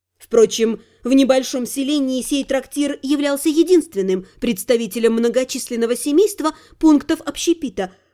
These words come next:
а потому именование "трактир" вполне можно было считать именем собственным.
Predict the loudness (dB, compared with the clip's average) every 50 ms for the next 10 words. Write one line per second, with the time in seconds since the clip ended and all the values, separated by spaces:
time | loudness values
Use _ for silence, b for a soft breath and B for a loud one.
0 | b _ _ -2 -2 0 0 0 0 2 2 2 2 2 0 -2 0 0 0 2
1 | 2 0 -2 -2 -2 -2 -2 -2 0 0 0 -2 0 0 -2 -2 -2 -4 -2 0
2 | 0 0 0 b b b b b _ _ _ 0 2 2 2 4 2 2 2 0
3 | 0 0 0 2 4 4 2 2 2 -2 -2 0 2 0 0 -2 -4 -2 -2 0
4 | 0 2 2 2 0 0 -4 -8 -8 -10 -14 -12 -10 -10 -10 -10 -12